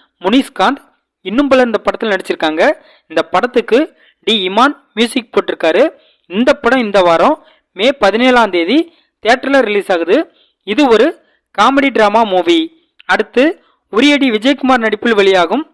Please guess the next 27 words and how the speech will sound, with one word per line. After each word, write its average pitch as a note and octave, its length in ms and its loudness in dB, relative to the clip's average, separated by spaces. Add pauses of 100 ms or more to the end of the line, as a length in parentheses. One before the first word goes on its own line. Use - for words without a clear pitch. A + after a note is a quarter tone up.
(380)
எலெக்ஷன் A3+ 420 0
மூவி. F3+ 220 2 (460)
இந்த G3 120 -2 (120)
படத்தை B3 360 0 (540)
தமிழ் B3 260 0 (100)
டைரக்ட் A#3+ 300 2
பண்ணியிருக்காரு. G3 460 0 (440)
இந்த F#3 100 0 (120)
படத்துல B3 380 2 (500)
உரியடி A#3+ 360 2
விஜயகுமார், A#3 540 0 (360)
பிரீத்தி C4 380 0
அர்சனானி, G3+ 460 -2 (480)
திலீபன், B3+ 440 0 (420)
ஜார்ஜ் B3+ 320 2
மரியான் G#3 340 0 (420)
இன்னும் C#4+ 220 2
பலர் C4+ 200 4
இந்த A3 160 -2
படத்துல A3 260 -2
நடிச்சிருக்காங்க. F#3+ 500 -4 (520)
இந்த F#3+ 140 -2 (100)
படத்துக்கு B3 440 -2 (520)
கோவிந்த் C#4 420 2
வசந்த் A3+ 320 -2 (180)
மியூசிக் A#3 360 -2
போட்டிருக்காரு. F#3 440 0